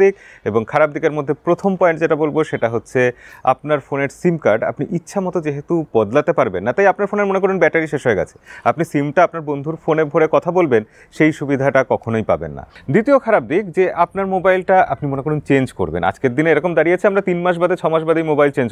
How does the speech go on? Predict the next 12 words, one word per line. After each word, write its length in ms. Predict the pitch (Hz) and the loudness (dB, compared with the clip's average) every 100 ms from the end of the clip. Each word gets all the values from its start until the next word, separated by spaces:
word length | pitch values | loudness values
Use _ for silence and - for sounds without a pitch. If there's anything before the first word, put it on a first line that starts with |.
| - | -4
করছি, 220 | - - - - - | -6 -8 -14 -16 -10
তো 60 | - 131 | -2 0
মোবাইল 320 | 143 165 165 170 - | 2 2 2 0 -2
চেঞ্জ 200 | 143 143 - | -4 -4 -2
করার 220 | 135 135 - | -2 -2 -6
সময় 220 | 98 101 - | -6 -4 -4
আপনাকে 240 | - 131 151 - 165 | -6 -4 -4 0 0
আবার 240 | 185 220 208 185 | 2 2 0 -4
নতুন 200 | 180 170 | -6 -4
করে 100 | 170 156 | -2 -2
একটা 140 | 160 | -4
ই 20 | - | -4